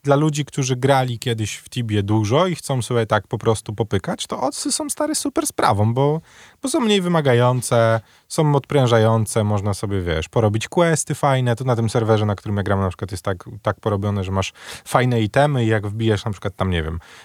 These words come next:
dwusetny poziom, to możesz sobie zebrać ekipę i zrobić tarczę na przykład z, z superancką, nie? Albo specjalną broń dla twojej postaci, tylko tam trzeba zebrać pięć osób i się, wiesz, przedrzeć po prostu przez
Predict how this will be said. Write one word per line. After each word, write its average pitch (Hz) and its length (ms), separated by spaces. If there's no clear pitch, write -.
dwusetny 135 540
poziom, 131 380
to 120 80
możesz 110 280
sobie 110 220
zebrać 107 380
ekipę 104 460
i 95 300
zrobić 95 380
tarczę - 440
na - 140
przykład - 340
z, - 60
z - 40
superancką, - 680
nie? 90 200
Albo 98 560
specjalną 107 680
broń 104 280
dla 92 140
twojej 95 320
postaci, 101 600
tylko 90 280
tam 85 180
trzeba 90 220
zebrać 87 340
pięć 90 300
osób 90 340
i 90 60
się, 85 140
wiesz, 85 200
przedrzeć 98 500
po - 100
prostu 90 320
przez - 280